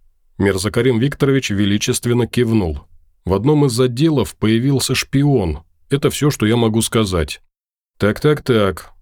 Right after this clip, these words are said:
Да. Очень интересно. А... Ничего не могу больше сказать. Но я только хотел уточнить, ведь шпион – это значит, э, что он в чью-то пользу». «Тссс,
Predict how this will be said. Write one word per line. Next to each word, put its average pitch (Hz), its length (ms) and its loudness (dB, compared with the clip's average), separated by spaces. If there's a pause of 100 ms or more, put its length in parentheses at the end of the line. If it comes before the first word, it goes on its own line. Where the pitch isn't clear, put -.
(160)
Да. 90 540 0 (400)
Очень 127 340 0
интересно. 113 920 0 (100)
А... 123 480 0 (300)
Ничего 151 400 2
не 143 80 2
могу 123 260 0
больше 107 380 0
сказать. 87 560 -2 (480)
Но 90 100 0
я 139 140 2
только 147 340 0
хотел 143 420 0
уточнить, 147 680 0
ведь 107 360 -2
шпион – 131 800 0
это 113 220 0
значит, 127 560 -2 (100)
э, 110 180 0
что 127 300 0
он 127 120 2
в - 80 -6
чью-то 135 340 -2
пользу». 90 600 -2 (400)
«Тссс, - 460 -2